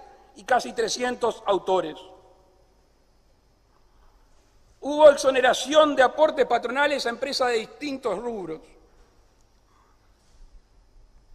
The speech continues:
Se procedió al, a la tasa iva cero en la hotelería en los meses de verano y que va a terminar entrado el mes de abril.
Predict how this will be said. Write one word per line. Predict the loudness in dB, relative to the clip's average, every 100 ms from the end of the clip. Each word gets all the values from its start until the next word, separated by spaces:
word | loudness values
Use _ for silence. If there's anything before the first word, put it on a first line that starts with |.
| -8
Se | -6
procedió | -2 -4 -2 -2 4 8 10
al, | 10 8 6 -2 -12 -16 -18 -20 -20 -20 _
a | -8
la | -4 0
tasa | 2 2 0
iva | 2 0
cero | 0 -4 -4 0 0 0 -4 -16 -10
en | -4
la | -2
hotelería | -2 -4 -4 -2 -2
en | -2
los | -4
meses | -4 -4 -4
de | -2
verano | 0 0 -2
y | -6
que | -6 0
va | 2
a | 2
terminar | -2 -6 -2 2 4 2 -4 -18 -20 -20 -12
entrado | -10 -2 4 4
el | 4
mes | 2 2
de |
abril. | 4 4 -2 -8